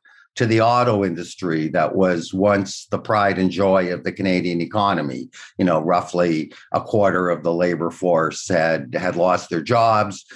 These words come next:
Jobs had been moved to, to Mexico, where wages were a fifth to a tenth. And, you know, that was sort of a microcosm of what happened to the Canadian manufacturing sector as a whole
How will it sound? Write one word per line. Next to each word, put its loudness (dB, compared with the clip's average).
Jobs 0
had -2
been -4
moved -2
to, 0
to -4
Mexico, 2
where -4
wages -2
were -2
a 0
fifth -2
to 0
a -4
tenth. -2
And, 0
you 2
know, 4
that 2
was 0
sort 2
of 4
a 2
microcosm 0
of -2
what 0
happened -2
to 0
the -10
Canadian 2
manufacturing 0
sector -2
as 2
a 0
whole 2